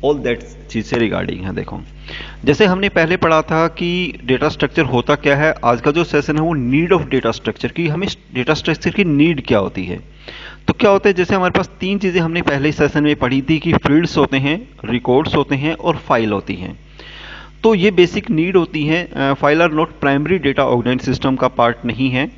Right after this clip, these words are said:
but these system are used in real life, मतलब रियल लाइफ में आप इस डेटा स्ट्रक्चर का यूज़ करते हैं।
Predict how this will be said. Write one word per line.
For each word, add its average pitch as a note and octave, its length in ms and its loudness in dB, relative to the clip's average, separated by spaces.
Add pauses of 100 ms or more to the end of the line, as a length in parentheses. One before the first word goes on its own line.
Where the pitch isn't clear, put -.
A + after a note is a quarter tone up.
(400)
but D#3+ 140 2
these G3 380 0
system G3+ 280 0
are E3 240 2
used D3+ 180 2
in F#3 160 0
real B2+ 340 4
life, G#2 220 -2 (120)
मतलब C#3+ 220 2
रियल D#3 320 2
लाइफ C3 180 2 (100)
में C#3+ 120 2
आप B2+ 240 0
इस C#3+ 120 -2
डेटा B2 240 0
स्ट्रक्चर A#2 400 -4
का C#3+ 140 0
यूज़ A2 320 0
करते G2 300 -4
हैं। - 240 -8